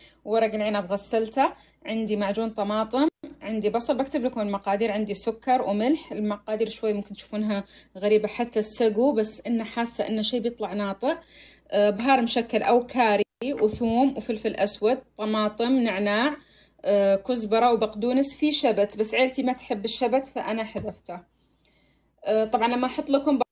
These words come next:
بحط لكم مقادير فناتك بالضبط عشانها مضبوطة أكثر. أنا شوي اختصرت وغيرت، أو ممكن تبون مقاديري عادي. كل هذه المكونات بخلطها مع بعض بدون طبخ ونشوف.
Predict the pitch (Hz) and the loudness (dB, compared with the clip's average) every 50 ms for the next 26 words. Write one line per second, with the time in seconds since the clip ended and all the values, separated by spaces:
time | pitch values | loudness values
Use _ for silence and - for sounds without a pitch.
0 | _ - 240 - 269 277 254 240 240 - 247 240 240 226 220 - 240 226 226 220 | _ -10 -8 -8 -6 -4 -4 -4 -2 -2 -2 0 0 -2 -2 -2 -2 -2 0 0
1 | 254 254 269 269 262 233 226 247 254 - - 262 - - - - 208 190 247 254 | 0 0 0 -2 -2 -2 -2 -2 -4 -4 -8 -10 -10 -12 -18 -8 -2 -2 -2 0
2 | 247 240 220 208 202 202 220 214 - _ _ - - - 196 - - 240 226 226 | -2 -4 -2 2 2 2 2 0 -6 _ _ -16 -12 -10 -8 -6 -4 -4 -2 -2
3 | 233 214 240 226 220 214 214 196 185 190 226 247 254 247 240 240 262 262 - - | -2 -2 -2 -2 -2 -2 -4 -4 -4 -2 -2 -2 0 2 4 4 4 4 2 0
4 | - _ _ - 214 214 - - 202 208 220 214 - - 233 233 208 - _ - | -8 _ _ -10 -10 -6 -4 -2 -2 -2 -2 -4 -4 -4 -4 -4 -6 -8 _ -16
5 | 202 - - 202 208 - 208 175 185 175 175 175 165 - - - - - 427 440 | -8 -6 -6 -6 -4 -6 -8 -6 -4 -4 -4 -4 -6 -8 -10 -8 -4 -2 -2 -2
6 | - - - 320 262 262 247 240 - - 214 214 208 240 226 196 160 160 165 160 | -4 -6 -6 -4 -4 -2 -2 -2 -2 0 0 0 2 2 0 0 0 -2 -4 -6
7 | - - - _ _ _ _ _ _ _ _ _ _ _ _ _ _ _ _ _ | -8 -10 -16 _ _ _ _ _ _ _ _ _ _ _ _ _ _ _ _ _
8 | _ _ _ _ _ _ _ - - - _ _ _ _ _ _ _ _ _ _ | _ _ _ _ _ _ _ -20 -20 -20 _ _ _ _ _ _ _ _ _ _
9 | _ _ _ _ - - 330 302 285 302 311 294 285 294 269 285 285 285 302 277 | _ _ _ _ -4 -2 0 2 4 4 4 6 6 6 6 4 4 4 4 4
10 | 277 285 _ _ 294 269 320 403 415 - 240 247 254 - 269 277 277 - 277 247 | 4 4 _ _ 0 2 2 2 0 0 0 0 0 2 2 0 2 2 0 2
11 | 247 240 240 233 254 254 285 269 233 214 240 208 269 262 262 262 - 220 269 427 | 4 4 4 6 6 4 4 2 0 -2 -2 2 2 2 2 2 2 2 2 2
12 | - - - - - _ _ _ _ _ _ _ _ _ _ _ _ _ _ _ | 2 -2 -16 -20 -20 _ _ _ _ _ _ _ _ _ _ _ _ _ _ _
13 | _ _ _ _ _ _ _ - 311 359 311 - - - - - - - | _ _ _ _ _ _ _ -4 -4 -2 -2 -2 -4 -6 -8 -8 -12 -20